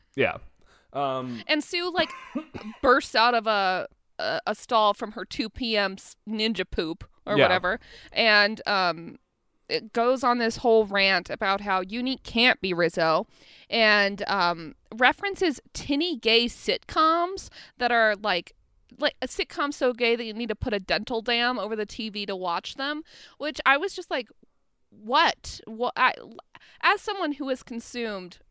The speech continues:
Speaker 2: nearly all the gay shit possible, what sitcoms are you referencing?
Speaker 1: Will and
Speaker 2: Because I'll
Speaker 1: Grace,
Speaker 2: watch
Speaker 1: maybe?
Speaker 2: them. It, that wasn't even airing by this point.
Speaker 1: Well, I mean, but the original had already aired.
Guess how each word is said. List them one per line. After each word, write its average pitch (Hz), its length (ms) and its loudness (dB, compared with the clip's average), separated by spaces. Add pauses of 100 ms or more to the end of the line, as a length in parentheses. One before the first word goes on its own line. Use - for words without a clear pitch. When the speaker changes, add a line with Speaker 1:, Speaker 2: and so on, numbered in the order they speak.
(120)
Speaker 2:
nearly 294 400 -2
all 226 240 0
the 220 120 -4
gay 214 220 0
shit - 320 -4
possible, 185 720 -4 (220)
what 427 200 -4
sitcoms 294 520 -2
are 262 100 2
you 240 140 -2
referencing? 180 800 -4 (220)
Speaker 1:
Will 135 200 6
and 139 160 2
Speaker 2:
Because 113 160 4
I'll - 60 8
Speaker 1:
Grace, 202 120 4
Speaker 2:
watch 285 160 2
Speaker 1:
maybe? 220 400 -2
Speaker 2:
them. - 80 -14 (1500)
It, - 140 -14 (260)
that 349 220 4
wasn't 605 220 4
even 508 300 -2
airing 508 300 -4
by 190 140 2
this 185 200 -6
point. 147 420 -8 (400)
Speaker 1:
Well, 214 140 8
I 208 80 8
mean, 196 180 2
but 156 160 2
the 143 120 2
original 165 300 4
had 123 120 4
already 101 260 2
aired. 107 260 -6